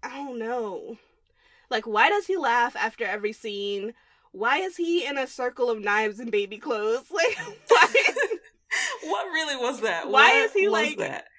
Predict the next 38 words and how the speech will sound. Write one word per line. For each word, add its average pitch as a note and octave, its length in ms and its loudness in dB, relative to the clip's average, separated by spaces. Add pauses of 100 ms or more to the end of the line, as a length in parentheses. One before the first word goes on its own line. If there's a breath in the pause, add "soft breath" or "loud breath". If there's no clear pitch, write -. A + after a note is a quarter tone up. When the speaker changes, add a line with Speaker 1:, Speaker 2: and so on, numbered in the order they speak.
(140)
Speaker 1:
a B3+ 120 2
mob G#3+ 520 -4
boss G#3+ 300 -4
in C4 100 -6
a G#3 80 -6
club A#3 400 -8
or C#4+ 120 -6
some G4+ 240 -2
shit? A4 380 0
Like, E4+ 300 -2 (640 soft breath)
Speaker 2:
Right. C4 280 -2
Speaker 1:
why B3 160 6
is A4 160 0
he G4+ 100 2
attacking C#4+ 360 -2
Speaker 2:
What? F4 180 -4
Speaker 1:
Common A#3+ 560 -2
for A#3 340 -4 (160)
what C4+ 380 -4
exactly? A#4+ 560 -6 (220)
Like, C#4+ 160 -4
what A#3 360 -6
was E4+ 160 -12
that C#4 240 -4
scene B3+ 400 -12
even A#3+ 240 -6
about? G3+ 380 -4 (260 soft breath)
Like, B3+ 140 -8
he D#4 100 -6
called B4 320 -2
her F#4 160 -4
a B3 60 -4
bad B3 320 -4
bitch, B3+ 240 -4
which A3+ 120 -6
is G#3+ 120 -14
a F3+ 80 -10
compliment G3 580 -8